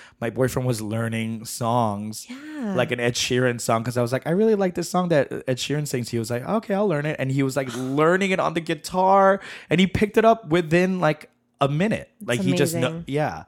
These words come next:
Speaker 1: Insane. Like, he,
Speaker 2: It's the
Speaker 1: I
Speaker 2: sexiest
Speaker 1: love,
Speaker 2: thing.
Speaker 1: it's so
Speaker 2: <laughs>
Speaker 1: sexy. And isn't, isn't it amazing that stuff that we can't do?
Speaker 2: Yeah.
Speaker 1: So we, like, admire it, you know?
Speaker 2: Sure.
Speaker 1: And it's like <gasps>
Speaker 2: 'Cause if I could do it, oh, I'd be doing it.
Speaker 1: Yeah, exactly. I,
Speaker 2: I'd try.
Speaker 1: <sighs> Oh my God. Who,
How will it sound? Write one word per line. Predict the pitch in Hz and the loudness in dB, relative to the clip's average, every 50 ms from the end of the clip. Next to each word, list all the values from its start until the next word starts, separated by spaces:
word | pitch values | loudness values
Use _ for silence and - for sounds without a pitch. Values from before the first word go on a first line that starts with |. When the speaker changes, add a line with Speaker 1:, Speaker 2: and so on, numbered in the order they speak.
| _ _ _ _ _ _ _ _ | _ _ _ _ _ _ _ _
Speaker 1:
Insane. | - 143 147 151 - - - 135 127 107 87 76 - - | 0 0 0 0 -2 -2 -2 -2 -2 -4 -4 -6 -8 -2
Like, | 120 127 123 120 117 - - | 0 0 0 0 -2 -8 -14
he, | 127 - 160 170 156 | -12 -8 -6 -4 -2
Speaker 2:
It's | - 180 | 0 2
the | 117 | 4
Speaker 1:
I | 127 135 135 | 4 4 4
Speaker 2:
sexiest | 135 127 131 | 4 2 4
Speaker 1:
love, | 135 143 147 151 - | 4 4 4 2 -2
Speaker 2:
thing. | 160 160 156 165 | -6 -8 -8 -10
Speaker 1:
it's | - - - - | -12 -10 -10 -10
so | - - - - | -10 -10 0 2
Speaker 2:
<laughs> | |
Speaker 1:
sexy. | 285 277 277 - - - 311 320 - 330 302 220 240 240 226 - | 2 2 2 2 4 4 6 8 8 8 8 6 4 2 0 -2
And | 120 123 131 | -2 -2 0
isn't, | 123 151 147 123 | 2 0 2 2
isn't | 135 139 131 160 160 | 2 2 2 2 0
it | 147 | 0
amazing | 131 123 120 120 117 131 | 0 0 -2 -4 -4 -4
that | 127 110 101 - | -6 -6 -6 -6
stuff | - - 107 - | -8 -8 -6 -6
that | 120 95 82 | -6 -8 -8
we | 85 90 | -10 -16
can't | 87 - - 104 98 101 - | -16 -12 -10 -10 -10 -10 -10
do? | - 107 107 117 131 - _ _ _ _ - | -12 -12 -12 -12 -14 -16 _ _ _ _ -6
Speaker 2:
Yeah. | 175 170 175 | -4 -4 -2
Speaker 1:
So | 196 - | -2 -2
we, | 107 107 107 104 | -4 -4 -4 -4
like, | 98 101 101 - | -6 -8 -8 -10
admire | 101 87 87 85 80 82 82 82 85 | -14 -16 -16 -16 -14 -14 -14 -14 -14
it, | 92 98 - - | -14 -16 -14 -14
you | 107 98 | -12 -10
know? | 98 98 101 117 131 - - | -8 -8 -8 -8 -8 -10 -12
Speaker 2:
Sure. | - - 107 131 185 | -12 -8 -4 -2 -2
Speaker 1:
And | 208 220 | -2 -2
it's | 180 - | -2 -4
like | 110 107 104 - | -4 -4 -4 -6
<gasps> | |
Speaker 2:
'Cause | - - - - - - - - - - - 208 | -6 -6 -6 -8 -8 -10 -12 -14 -18 -16 -4 -2
if | 233 208 | 0 2
I | 226 226 | 2 2
could | 220 240 196 | 0 0 -2
do | 165 175 208 214 | 0 2 2 4
it, | 185 165 - - | 2 2 0 -2
oh, | 180 180 | -2 -2
I'd | 170 180 180 | -2 -4 -4
be | 170 165 151 | -6 -6 -4
doing | 156 156 147 139 135 | -4 -4 -4 -4 -2
it. | 135 | 0
Speaker 1:
Yeah, | 131 123 95 82 | 0 0 0 -4
exactly. | 87 87 87 92 85 82 - - 76 71 82 90 - _ _ _ _ _ - | -8 -12 -12 -12 -12 -12 -12 -14 -14 -14 -16 -16 -18 _ _ _ _ _ -4
I, | 113 120 123 | -4 -4 -2
Speaker 2:
I'd | 165 156 - | -2 -4 -4
try. | - 139 143 135 123 127 147 - _ | -2 -2 -4 -4 -6 -8 -12 -14 _
Speaker 1:
<sighs> | - | -8
Oh | 113 113 | -8 -8
my | 104 95 87 85 | -8 -8 -10 -14
God. | - - 87 85 85 87 80 - _ _ _ _ _ _ _ _ _ _ _ | -14 -14 -14 -12 -12 -14 -16 -18 _ _ _ _ _ _ _ _ _ _ _
Who, | - 170 196 196 180 | 6 8 8 6 4